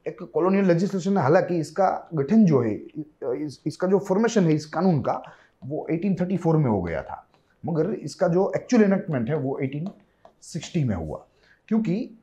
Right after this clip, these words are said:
meanwhile जो कलकत्ता सुप्रीम कोर्ट के चीफ जस्टिस थे तब के बर्नार्ड पीकॉक, उनके द्वारा इस कानून में कुछ फेरफार किए जा रहे थे,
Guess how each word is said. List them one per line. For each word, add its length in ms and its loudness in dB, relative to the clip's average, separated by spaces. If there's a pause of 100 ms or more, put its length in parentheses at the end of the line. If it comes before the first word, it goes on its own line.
meanwhile 600 4
जो 180 2
कलकत्ता 1080 0
सुप्रीम 320 2
कोर्ट 180 2
के 40 0
चीफ 160 2
जस्टिस 520 2
थे 60 -2
तब 380 -10
के 100 2
बर्नार्ड 420 2
पीकॉक, 540 0
उनके 240 2
द्वारा 260 4
इस 340 -4 (800)
कानून 280 2
में 220 2
कुछ 220 -4
फेरफार 380 0
किए 240 0
जा 180 0
रहे 200 -4
थे, 140 -18